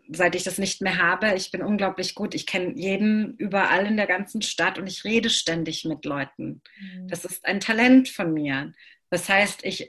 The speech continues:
Speaker 1: die Leute kriegen von mir eigentlich mehr mit, wenn ich draußen bin und agiere und mit denen mich connecte und verbinde. Und was ist es bei euch, was ihr an Fähigkeiten habt und Talenten habt, die ihr noch nicht anerkannt habt?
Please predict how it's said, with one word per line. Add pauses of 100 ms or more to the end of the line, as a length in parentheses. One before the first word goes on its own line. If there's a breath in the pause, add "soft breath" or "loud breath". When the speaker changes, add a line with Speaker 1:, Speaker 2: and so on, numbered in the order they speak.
(120)
Speaker 1:
die
Leute
kriegen
von
mir
eigentlich
mehr
mit,
wenn
ich
draußen
bin
und
agiere
und
mit
denen
mich
connecte
und
verbinde. (580 loud breath)
Und (420)
was
ist
es
bei
euch,
was
ihr (1800)
an
Fähigkeiten
habt
und
Talenten
habt,
die
ihr
noch
nicht
anerkannt
habt?